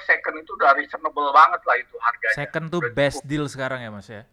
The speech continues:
Speaker 1: Wah, best deal banget lah. Dulu ini kan zamannya pertama kali Brompton harga,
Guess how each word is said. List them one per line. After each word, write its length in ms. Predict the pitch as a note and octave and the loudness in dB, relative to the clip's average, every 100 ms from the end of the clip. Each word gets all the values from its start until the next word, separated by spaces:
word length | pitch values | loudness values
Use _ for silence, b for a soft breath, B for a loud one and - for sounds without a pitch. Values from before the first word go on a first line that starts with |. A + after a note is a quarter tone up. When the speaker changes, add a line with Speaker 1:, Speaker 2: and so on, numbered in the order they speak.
| _ _ _ _ _ _ - | _ _ _ _ _ _ 2
Speaker 1:
Wah, 240 | D#3+ C#3 | 4 4
best 240 | B2 B2+ - | 2 -6 -8
deal 180 | C3+ | -6
banget 320 | C3 C3 D3 - | 6 6 6 2
lah. 260 | D3 C3 | 2 2
Dulu 320 | - C3+ E3 F3 | -4 -8 -6 -6
ini 220 | D#3+ F3+ | -6 0
kan 320 | G3+ G3 F3+ _ _ _ | 2 2 -2 _ _ _
zamannya 500 | - B2+ C3+ C#3 C3+ | 4 4 6 4 2
pertama 400 | C3+ - C3 C3 | -6 2 4 4
kali 300 | B2+ C3+ C3 | 4 4 2
Brompton 480 | A#2+ C3+ C3 F3 E3+ | -2 0 0 2 2
harga, 720 | C#3 C3+ A#2+ C3+ C3+ C#3 - | 4 2 4 6 8 8 4